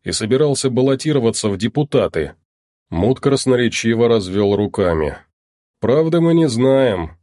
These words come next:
оттолкнемся от этого, далее предлагаю вольно пофантазировать.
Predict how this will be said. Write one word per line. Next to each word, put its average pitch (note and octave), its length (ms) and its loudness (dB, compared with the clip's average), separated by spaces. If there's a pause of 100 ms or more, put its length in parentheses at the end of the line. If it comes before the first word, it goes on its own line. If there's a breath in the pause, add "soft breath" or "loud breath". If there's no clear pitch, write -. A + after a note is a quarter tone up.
оттолкнемся C3+ 1000 0
от C3 120 -6
этого, F2+ 520 -2 (200)
далее C#3+ 420 2
предлагаю C3+ 680 2
вольно C3 460 2
пофантазировать. B2 1120 -2